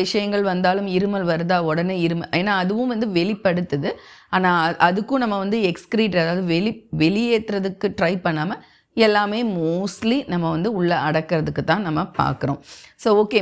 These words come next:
மருந்துகள் எடுத்தாலும் சி-, சில, அ, மாடர்ன் மெடிசின்ஸ் சொல்றபடி மருந்துகள் சில வெளியேற்றதுக்கும் தான் இருக்கு அப்படின்னு சொல்றது படி இருந்தாலுமே, அப்போ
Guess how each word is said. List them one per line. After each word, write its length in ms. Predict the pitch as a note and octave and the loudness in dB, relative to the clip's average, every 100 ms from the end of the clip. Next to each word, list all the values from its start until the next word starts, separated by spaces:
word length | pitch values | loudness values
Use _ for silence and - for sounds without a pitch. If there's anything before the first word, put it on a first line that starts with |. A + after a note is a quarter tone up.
| E3+ | 2
மருந்துகள் 480 | E3 G3 A#3+ A#3+ A#3 | 0 0 0 0 0
எடுத்தாலும் 580 | F3+ E3+ F#3+ E3 D#3 F#3+ G3+ - | -2 -2 2 2 2 -4 -6 -10
சி-, 200 | - F3+ | -6 -4
சில, 160 | G3 G3+ A3+ A#3 - | 0 2 0 0 0
அ, 20 | E3 D#3 D#3 D3+ - F3 | 0 0 -2 -4 -2 2
மாடர்ன் 300 | F3 F#3+ G3+ | 4 2 0
மெடிசின்ஸ் 400 | F3+ F3+ F3+ - | -2 -4 -6 -2
சொல்றபடி 400 | E3+ D#3 - D#3+ C#4 - - _ F#3 | 0 0 0 0 -2 -6 -20 _ 4
மருந்துகள் 480 | F3+ G#3 A3+ A#3 A#3 A#3 | 4 4 0 0 -2 0
சில 140 | E3+ F#3 - F3 | 0 2 0 2
வெளியேற்றதுக்கும் 880 | E3+ F#3+ G3+ G3 F#3 F3+ F3 F3 E3+ F#3 | 2 2 2 0 0 -2 -2 -2 0 2
தான் 140 | B3 F#3+ | 2 0
இருக்கு 340 | E3+ F#3 F3+ F#3+ D3 | -2 -2 0 0 0
அப்படின்னு 340 | - E3+ F#3+ F#3 | -2 -2 -2 -2
சொல்றது 320 | D#3+ F3 F3+ F3 | -2 0 0 0
படி 140 | E3 E3+ | 0 0
இருந்தாலுமே, 580 | D#3 E3 D3+ C#3+ C#3+ E3+ - - - - F3 | 0 0 0 0 0 -2 -4 -12 -20 -4 0
அப்போ 160 | F3+ | 2